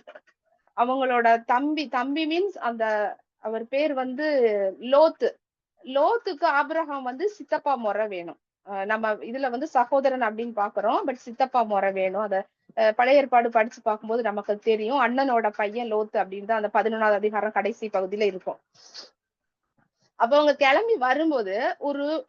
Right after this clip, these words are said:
ஒரு, ஒரு, நம்ம அந்த கலாத்தியர் பதிமூணு பதிமூணுல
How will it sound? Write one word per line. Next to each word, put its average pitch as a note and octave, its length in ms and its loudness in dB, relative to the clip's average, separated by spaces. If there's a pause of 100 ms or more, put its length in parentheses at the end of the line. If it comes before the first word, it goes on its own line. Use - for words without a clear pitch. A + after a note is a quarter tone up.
(100)
ஒரு, B3 240 -6
ஒரு, A#3 220 -4
நம்ம C4 320 -4
அந்த C4 340 -4
கலாத்தியர் D4 440 2
பதிமூணு D4+ 460 0
பதிமூணுல C#4 520 -4